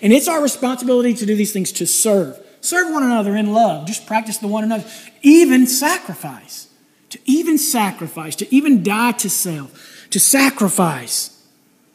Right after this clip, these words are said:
I mean, that, that one, you, wow, like, this is, I'll be working on that one in every stage and season of my marriage. To constantly look for ways to serve. I, I wanna serve you today. I wanna sacrifice even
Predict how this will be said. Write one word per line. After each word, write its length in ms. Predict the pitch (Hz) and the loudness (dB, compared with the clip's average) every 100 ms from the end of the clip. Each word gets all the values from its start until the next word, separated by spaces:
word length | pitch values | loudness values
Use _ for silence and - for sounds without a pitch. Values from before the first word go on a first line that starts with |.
| _ _ _ _ | _ _ _ _
I 180 | - 202 | -14 -2
mean, 160 | 226 226 | 4 6
that, 260 | 240 240 | 6 2
that 180 | 233 254 | 0 2
one, 340 | 247 208 170 247 | 6 4 4 -2
you, 180 | 240 233 226 | 2 2 2
wow, 520 | 208 202 285 269 175 | -2 2 4 4 4
like, 240 | 180 175 - - - - | 2 2 -2 -20 -12 4
this 200 | 214 269 | 4 6
is, 200 | 240 - | 2 0
I'll 160 | 196 196 | 0 4
be 140 | 214 | 6
working 360 | 185 247 339 294 | 6 4 4 4
on 200 | 226 220 | 6 6
that 240 | 285 247 | 6 2
one 260 | 196 208 208 | 2 2 2
in 120 | 196 | 0
every 260 | 196 262 285 | 0 2 2
stage 320 | - 196 170 | 2 2 2
and 100 | 160 | 0
season 380 | - 190 165 160 | -2 -2 -2 -6
of 140 | 170 156 | -4 -4
my 160 | 156 | -4
marriage. 500 | 151 156 139 123 - - - - | -6 -6 -8 -12 -18 -20 -20 -12
To 60 | |
constantly 580 | - 220 240 262 254 233 | 0 4 4 2 4 6
look 220 | 214 226 | 8 6
for 120 | 226 214 | 6 6
ways 320 | 208 202 190 | 8 6 4
to 120 | - | 0
serve. 400 | - - 180 160 | 0 2 2 2
I, 120 | 160 - | -2 -6
I 80 | 170 | -2
wanna 300 | 180 202 196 | 0 2 2
serve 280 | 226 226 | 4 4
you 60 | 196 | 4
today. 220 | 175 180 | 2 2
I 40 | 175 | 2
wanna 180 | 190 | 2
sacrifice 840 | 185 - 277 311 277 247 262 226 - | 2 2 4 2 2 4 4 4 4
even 360 | 226 202 165 | 2 2 -2